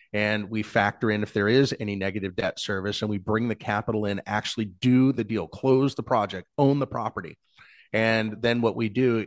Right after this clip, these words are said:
is we fill the vacancies, we raise the rents, we automate, we modernize the, whether it's a self-storage facility, multifamily, industrial, big box, shopping center, whatever.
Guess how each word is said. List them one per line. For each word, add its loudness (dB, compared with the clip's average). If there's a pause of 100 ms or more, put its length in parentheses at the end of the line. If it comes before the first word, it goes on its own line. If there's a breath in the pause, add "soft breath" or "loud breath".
is 0
we -4
fill 4
the 6
vacancies, -2 (280 soft breath)
we -4
raise 2
the -2
rents, -2 (200)
we -2 (260)
automate, 4
we -4 (240)
modernize 0 (120)
the, -6
whether -4
it's -6
a -4
self-storage 0
facility, -4
multifamily, 0
industrial, -2
big -8
box, -4 (220 loud breath)
shopping 0
center, -6
whatever. -2